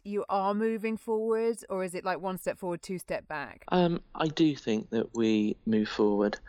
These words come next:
Speaker 2: We've done that on a number of things over the years. We were very involved in the campaign for changing the law around mitochondrial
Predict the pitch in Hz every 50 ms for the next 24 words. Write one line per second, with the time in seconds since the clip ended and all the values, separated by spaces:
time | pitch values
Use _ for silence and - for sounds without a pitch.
0 | - - - - 107 104 104 101 - - - - - 110 104 107 107 104 - -
1 | 104 104 101 104 104 107 104 101 101 98 - - 95 95 - - 104 95 92 95
2 | 98 101 - - - 117 107 101 - 104 101 104 104 101 101 98 98 85 - -
3 | - - 113 113 113 113 110 127 123 120 113 110 104 104 104 107 104 104 104 104
4 | - 101 101 104 104 - - - 101 101 - - - - 104 101 101 104 101 98
5 | - - - - - _ - - - - 98 98 98 101 98 92 98 95 101 98
6 | 98 95 95 98 95 95 98 95 95 95 - - - - - 101 98 95 98 95
7 | 95 95